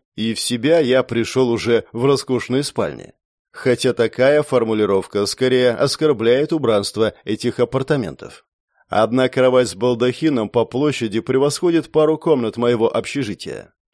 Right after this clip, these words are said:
Мягкая, словно облако, даже спинка обита тканью.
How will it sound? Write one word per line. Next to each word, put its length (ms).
Мягкая, 640
словно 500
облако, 800
даже 260
спинка 520
обита 340
тканью. 540